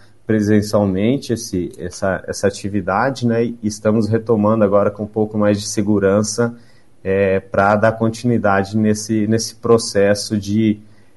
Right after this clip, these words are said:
é, que ela, que ele é em si, é um, um resultado de todo o processo que acontece, né? A jornada,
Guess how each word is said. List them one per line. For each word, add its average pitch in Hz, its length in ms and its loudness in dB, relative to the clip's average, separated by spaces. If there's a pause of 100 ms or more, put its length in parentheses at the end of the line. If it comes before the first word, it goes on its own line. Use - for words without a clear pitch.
(100)
é, 101 480 2 (100)
que 104 140 0
ela, 104 260 4
que - 220 -2
ele 110 200 6
é 117 100 6
em 131 120 4
si, 139 540 2 (320)
é 107 220 4
um, 117 680 2 (120)
um 110 200 -2
resultado 156 1000 4
de 156 140 -2
todo 180 280 0
o 190 60 2
processo 143 680 0
que 131 100 -4
acontece, 113 720 2
né? 127 260 2
A 113 80 2
jornada, 110 840 0